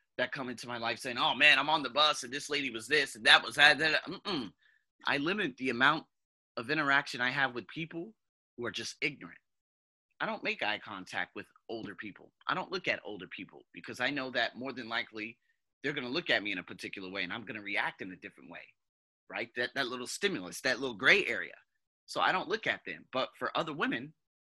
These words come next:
and women who are younger, I can finally look at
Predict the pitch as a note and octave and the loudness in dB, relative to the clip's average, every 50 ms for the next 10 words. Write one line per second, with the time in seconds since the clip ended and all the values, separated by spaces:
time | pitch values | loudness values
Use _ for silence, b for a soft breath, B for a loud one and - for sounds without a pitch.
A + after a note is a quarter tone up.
0 | _ _ _ - A2 A#2 A2+ C#3 D#3+ D3 B2+ B2+ C3+ C3+ A#2 A2 B2 F3+ B3 A#3+ | _ _ _ -10 -10 -8 -6 -6 -4 -4 -6 -4 -4 -4 -2 -2 -2 -2 -2 -2
1 | D3+ A2 F#2 G2+ - _ _ _ _ - D#3+ F#3+ G3 F3 C3 A#2+ A2 B2+ D3+ _ | -4 -6 -8 -10 -12 _ _ _ _ 4 4 4 4 2 0 -2 -2 -4 -6 _
2 | _ _ - - D#3 C3 B2+ - C#3+ D#3+ D#3+ D3 C3+ B2 A#2 A2+ C#3 B3+ C#4 - | _ _ -10 -8 -8 -8 -6 -6 -4 -4 -4 -4 -6 -8 -8 -8 -8 -10 -8 -8
3 | - - - | -8 -8 -8